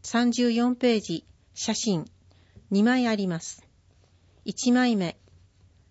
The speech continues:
たくさんの観客を前に、新庁舎ロビーで行われた、能宍戸上演の様子。二枚目、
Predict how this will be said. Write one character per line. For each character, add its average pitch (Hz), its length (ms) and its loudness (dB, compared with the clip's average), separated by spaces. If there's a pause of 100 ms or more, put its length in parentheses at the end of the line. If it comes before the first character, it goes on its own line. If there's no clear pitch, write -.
(140)
た 214 140 -8
く - 80 -10
さ 262 160 0
ん 262 60 4
の 254 60 0
観 240 260 -2
客 247 300 -4
を 233 80 2
前 220 280 0
に、 175 220 -4 (600)
新 240 300 0
庁 254 200 2
舎 247 160 -2
ロ 233 160 0
ビ 226 220 0
ー - 20 -8
で 202 180 0
行 220 140 -2
わ 208 240 0
れ 185 100 -4
た、 175 280 -6 (560)
能 214 340 2
宍 233 360 -4
戸 196 260 0 (100)
上 233 320 2
演 240 140 2
の 226 100 0
様 196 220 -2
子。 - 280 -10 (1300)
二 208 140 2
枚 240 240 2
目、 160 220 -4